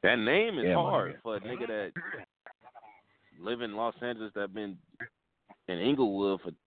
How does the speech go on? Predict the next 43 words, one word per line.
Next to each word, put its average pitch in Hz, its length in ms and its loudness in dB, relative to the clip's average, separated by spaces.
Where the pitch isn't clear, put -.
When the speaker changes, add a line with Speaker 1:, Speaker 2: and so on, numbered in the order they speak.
Speaker 1:
thirty 107 220 4
years 98 380 -2
or 90 140 -8
some 95 160 -8
shit, 95 180 -2
but 82 140 -2
not 110 240 4
for 104 100 -2
him. 104 320 0
Like, 76 160 -6
that 92 160 -2
shit 107 160 -2
don't, 95 260 0
nigga 107 160 0
named 87 240 2
Red 95 220 6
Flag 98 360 6
from 80 180 -12
New 82 120 -4
York. 92 340 4
Or 76 160 -4
where's 120 220 4
he 127 140 0
from? 143 240 4
A 78 140 -10
white 92 300 2
ginger 92 360 -2
kid. 95 120 6
Speaker 2:
Yeah. 104 320 8
Yeah. 82 340 2
I 76 40 -12
don't 69 380 -6
know. 67 220 -6
I 87 100 6
don't 87 160 6
know. 80 220 6
I 104 100 6
don't 113 100 6
know 104 100 6
how 101 120 6
well 95 220 6
that's 85 180 2
gonna 82 180 -4